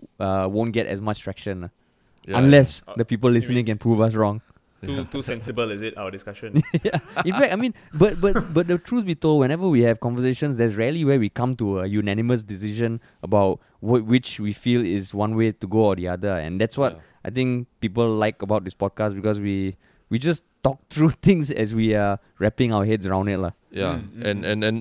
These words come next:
Speaker 2: in, in fact, like, the, I think, like, yeah lah, we, we have another topic also that is very
Speaker 1: Yeah.
Speaker 2: contentious.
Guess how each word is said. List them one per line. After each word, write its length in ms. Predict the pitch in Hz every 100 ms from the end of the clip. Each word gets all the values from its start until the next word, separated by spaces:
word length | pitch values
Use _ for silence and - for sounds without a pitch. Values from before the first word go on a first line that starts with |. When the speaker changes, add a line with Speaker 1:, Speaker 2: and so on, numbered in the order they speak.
| 82
Speaker 2:
in, 300 | 120 110 - 123
in 100 | 117
fact, 280 | 156 92 101
like, 300 | 98 85 92
the, 480 | 90 87 87 85 85 _ _ _ _ _
I 100 | - 101
think, 240 | 139 120
like, 240 | 104 85 50 -
yeah 80 | 107 101
lah, 80 | 82
we, 320 | 82 98 95 95 82 -
we 800 | - 104 101 98 101 98 95 95 107
have 160 | 123
another 300 | 110 98 107 -
topic 300 | 92 - 76
also 280 | 90 95 98
that 160 | 104 -
is 280 | 104 92 98
very 320 | 101 92 98
Speaker 1:
Yeah. 220 | 98 85 - _ -
Speaker 2:
contentious. 680 | - 92 92 - 92 101